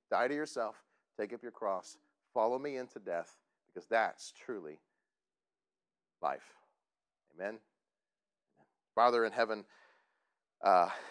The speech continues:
what an appropriate parable in this Christmas season as we often sing songs and talk about the gift of giving, and it's better to give than to receive. So we can maybe start there this holiday about how to let go and give more, stop clinging.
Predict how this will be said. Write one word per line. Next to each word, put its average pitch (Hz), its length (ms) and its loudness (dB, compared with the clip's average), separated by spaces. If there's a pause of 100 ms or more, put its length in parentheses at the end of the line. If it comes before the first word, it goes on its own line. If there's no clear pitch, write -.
(340)
what 202 140 4
an 214 80 0
appropriate 160 580 4
parable 139 540 2
in 123 100 -4
this 113 140 -6
Christmas - 360 -6
season 117 380 -4
as 98 140 -8
we 110 180 -6 (300)
often 127 360 6
sing 131 280 -4
songs 117 480 2
and 107 100 -12
talk 101 240 0
about 104 240 0
the 113 60 -8
gift 104 260 -6
of - 140 -12
giving, 90 340 -8
and 92 100 -8
it's 101 120 -10
better 120 240 0
to 127 80 -4
give 107 260 -2
than 110 140 -8
to 107 40 -6
receive. 92 600 -10 (1080)
So 160 180 2
we 160 200 0
can 170 280 0
maybe 151 220 2
start 147 460 6
there 123 240 4
this 117 180 -6
holiday 117 680 2
about 104 240 2
how 120 200 2
to 107 220 0 (420)
let 123 280 -6
go 107 420 0
and 87 180 -10
give 110 240 -2
more, 95 420 -4 (920)
stop 98 240 -6
clinging. 101 580 -12